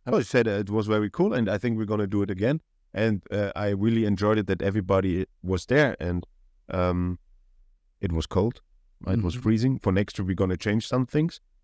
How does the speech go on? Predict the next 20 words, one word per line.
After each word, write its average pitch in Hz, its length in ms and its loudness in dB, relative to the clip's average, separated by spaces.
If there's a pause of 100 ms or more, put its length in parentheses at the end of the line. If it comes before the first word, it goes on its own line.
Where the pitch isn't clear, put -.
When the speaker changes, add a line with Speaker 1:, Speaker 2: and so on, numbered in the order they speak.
(260)
Speaker 1:
uh, 92 300 0
but 95 200 0
it 92 140 -4
could 101 160 0
also, 95 560 2 (720)
'cause, 101 180 -2
uh, 69 180 -6
my 123 220 2
first 139 280 0
thought 131 160 4
was 117 180 0
we 107 100 0
have 113 200 0
to, 104 280 0 (160)
we 98 160 0
have 104 240 0
to 98 160 0
rent 98 380 0
these 92 200 -2
heating 98 500 0